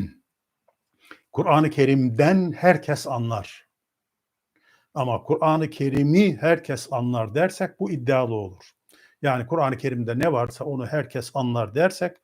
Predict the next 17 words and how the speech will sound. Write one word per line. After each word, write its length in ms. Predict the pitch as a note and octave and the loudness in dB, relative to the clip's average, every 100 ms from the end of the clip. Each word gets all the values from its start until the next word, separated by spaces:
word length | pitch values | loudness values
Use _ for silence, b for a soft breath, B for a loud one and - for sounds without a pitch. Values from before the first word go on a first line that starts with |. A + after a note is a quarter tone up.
| _ _ _ | _ _ _
bu 100 | B3 | -4
iddialı 400 | G3 C#3 C3 A2+ | -2 0 0 0
olur. 240 | G2+ F#2+ - b b b | -4 -10 -18 b b b
Çünkü 280 | - D#3+ D#3+ | -4 -2 0
insanların 720 | D3+ - C#3 C3+ B2+ C3 D3 b b b | 0 0 0 0 -2 -2 -6 b b b
seviyesi, 680 | - D3 C#3 C3+ B2 - C#3 | -2 2 4 2 0 -4 -6
zamanı, 720 | C3 D3 C#3+ C3 B2+ C3+ B2+ | 0 2 2 0 -2 -4 -2
bilgisi, 720 | C#3 D3 B2+ B2+ - C3 B2+ C#3 b b b - | 0 2 0 -4 -4 -6 -6 -10 b b b -8
e, 100 | D3+ | -6
İslam'ı 460 | D#3 D3 C#3+ D#3 | 0 2 2 2
yaşayışı, 680 | C#3 C3 - C3 A#2+ - C3+ D#3 | 2 0 0 -2 -2 -6 -8 -2
imanı 580 | D#3 D#3 C#3+ C3 B2+ | 2 6 4 4 -2
arttıkça 640 | D3 B2 - F#3+ - F#3+ F#3 | -4 -6 -8 -12 -6 -6 -4
Kur'an-ı 320 | D#3 D3 C#3+ | -2 -2 -2
Kerim'den 600 | C3 B2+ B2 D3 G3+ A3 _ _ _ _ _ _ _ _ _ | -4 -6 -2 0 0 -2 _ _ _ _ _ _ _ _ _
anladıkları 680 | D3+ E3+ C3+ A#2+ - C3 G#3 | 2 2 0 -2 -2 0 2
artar. 580 | C#3 A#2+ - B2+ - | 2 0 -2 -6 -6